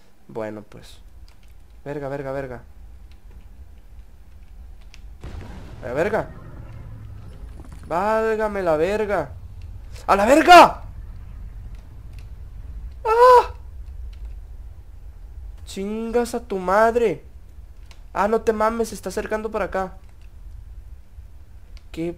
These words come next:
pedo con esa pendejada? ¿No dejó hoyo? Ah, no te mames tampoco. ¿Cómo no va a dejar hoyo esa madre? Pensaba que iba a dejar un pinche hoyón. ¿Qué pedo a la verga con el compa? A ver.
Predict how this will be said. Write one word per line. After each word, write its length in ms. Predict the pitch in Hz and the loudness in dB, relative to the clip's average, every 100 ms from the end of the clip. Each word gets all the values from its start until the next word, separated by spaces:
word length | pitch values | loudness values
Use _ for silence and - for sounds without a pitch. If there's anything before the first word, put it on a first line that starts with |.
| - | -8
pedo 340 | - 180 190 190 | -6 -4 -4 -4
con 120 | 180 | -4
esa 200 | 180 202 | -4 -6
pendejada? 480 | 196 175 151 175 185 | -6 -6 -4 -2 -2
¿No 100 | 196 | -2
dejó 260 | 196 196 | -4 0
hoyo? 340 | 208 254 233 156 - - - - - - - - - - - - - - | 0 0 -4 -6 -14 -20 -20 -20 -20 -20 -20 -20 -20 -20 -20 -20 -20 -12
Ah, 460 | - 50 50 50 50 | -10 -10 -12 -14 -18
no 80 | 104 - | -20 -10
te 80 | 120 | -6
mames 420 | 123 110 110 131 | -4 -4 -6 -8
tampoco. 420 | 127 123 117 - | -8 -8 -12 -10
¿Cómo 220 | - 143 | -6 -2
no 120 | 156 156 | 2 4
va 80 | |
a 40 | 156 | 4
dejar 240 | 156 160 | 2 0
hoyo 240 | 156 151 160 | 2 2 -2
esa 180 | 165 170 | -4 -2
madre? 380 | 165 170 220 - - - - - - - - - - - - - - | 0 -2 -6 -12 -20 -20 -20 -20 -20 -20 -20 -20 -20 -20 -20 -20 -16
Pensaba 300 | 135 143 139 | -4 -2 0
que 100 | 147 | 0
iba 60 | |
a 20 | 147 | 0
dejar 180 | 139 | -2
un 120 | 131 139 | -6 -8
pinche 380 | 143 139 139 | -8 -8 -6
hoyón. 300 | 147 131 139 | -6 -4 -6
¿Qué 120 | 139 156 | -8 -14
pedo 400 | - 139 139 151 | -4 -2 0 0
a 20 | |
la 80 | 151 | 0
verga 500 | 143 147 156 156 151 - - - - - - | -2 -4 -4 -4 -8 -14 -20 -20 -20 -20 -16
con 160 | - 139 | -10 -8
el 180 | 131 123 | -8 -6
compa? 520 | 123 120 120 131 151 - - - - - - - - - - - - - - | -4 -4 -6 -10 -12 -16 -20 -20 -20 -20 -20 -20 -20 -20 -20 -20 -20 -20 -20
A 100 | 143 | -16
ver. 200 | 117 117 | -14 -16